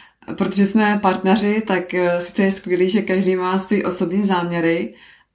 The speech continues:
ale je pak důležitý si dát i nějaký společný záměr, protože ten je motorem pro ten celý pár.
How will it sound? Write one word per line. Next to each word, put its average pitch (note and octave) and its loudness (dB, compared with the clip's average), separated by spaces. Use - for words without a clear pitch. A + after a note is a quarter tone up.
ale F3 2
je F3 2
pak G3+ 2
důležitý F#3+ 0
si F#3+ -4
dát F#3 -2
i F#3+ -2
nějaký F#3 -2
společný G#3 -2
záměr, E3 -2
protože F3 -2
ten F#3+ 2
je F#3 4
motorem F#3 2
pro F#3 0
ten G#3 2
celý G3+ 0
pár. E3+ 0